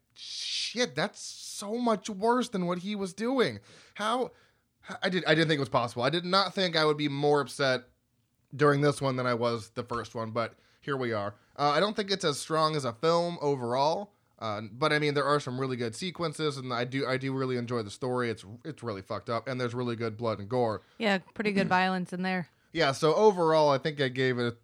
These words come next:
Speaker 1: I think it was a three five for me, and the first one is a four. Um, but, I mean,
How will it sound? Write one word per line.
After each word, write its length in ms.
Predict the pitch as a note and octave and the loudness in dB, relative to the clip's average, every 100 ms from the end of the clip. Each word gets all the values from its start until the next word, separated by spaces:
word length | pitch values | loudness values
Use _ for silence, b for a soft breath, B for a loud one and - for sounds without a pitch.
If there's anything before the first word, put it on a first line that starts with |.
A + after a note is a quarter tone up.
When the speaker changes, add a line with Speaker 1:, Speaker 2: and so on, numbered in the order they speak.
| C#3 | -10
Speaker 1:
I 60 | |
think 160 | B2 F3+ | -8 -4
it 40 | |
was 100 | C#3+ | -4
a 60 | A#2+ | -4
three 180 | B2 C3+ | -4 -4
five 340 | C3+ B2 A#2+ | -2 -2 -2
for 120 | A#2+ | -4
me, 180 | A#2 B2 | -4 -2
and 100 | A#2+ | -2
the 40 | A2+ | -4
first 280 | C3 A#2+ B2+ | -4 -4 -4
one 100 | A#2 | -4
is 100 | G2+ | -6
a 60 | |
four. 460 | F#2+ A#2 A2 G2+ - b b - | -4 0 0 -2 -6 b b -8
Um, 240 | A#2+ A2+ | -4 -2
but, 80 | B2+ | 2
I 40 | |
mean, 220 | C3+ C#3 | 2 0